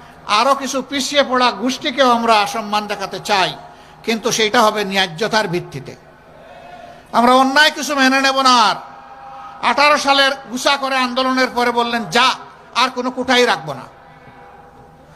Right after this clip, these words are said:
আবার কায়দা করে আদালতের মাধ্যমে পুরা কুঠা আগের মতো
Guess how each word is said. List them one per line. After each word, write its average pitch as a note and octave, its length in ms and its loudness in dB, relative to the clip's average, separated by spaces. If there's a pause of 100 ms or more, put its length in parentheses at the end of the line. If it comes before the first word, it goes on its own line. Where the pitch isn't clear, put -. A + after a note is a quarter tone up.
(160)
আবার D4+ 340 4
কায়দা D4+ 340 0
করে D4+ 200 2
আদালতের C#4+ 560 2
মাধ্যমে C4+ 380 2
পুরা D#4+ 340 4
কুঠা C4+ 260 -2
আগের A#3+ 240 0 (340)
মতো A#3 220 -4